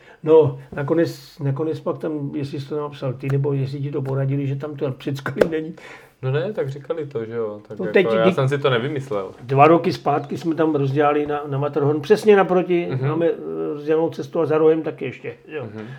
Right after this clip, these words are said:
Speaker 1: A, no, tak jsem na to koukal, říkám: „Ty vole, tady je akorát zábradlí, vetknutý, jinak ten balón, to je jak místno-, to je jak půl místnosti tadyhle, že jo.“ No, takže,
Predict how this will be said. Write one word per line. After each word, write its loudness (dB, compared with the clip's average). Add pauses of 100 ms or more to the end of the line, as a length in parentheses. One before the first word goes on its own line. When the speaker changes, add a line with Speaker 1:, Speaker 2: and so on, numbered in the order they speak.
(140)
Speaker 1:
A, -4 (560)
no, 0
tak -4
jsem 2
na 4
to 0
koukal, 2 (120)
říkám: -4
„Ty -8
vole, -2
tady 0
je 4
akorát 0
zábradlí, -2
vetknutý, -4
jinak -2
ten -6
balón, -6
to -4
je -2 (580)
jak -2
místno-, -2
to -6
je -2
jak -8
půl -4
místnosti -4
tadyhle, -4
že -12
jo.“ -12 (800)
No, 8
takže, 6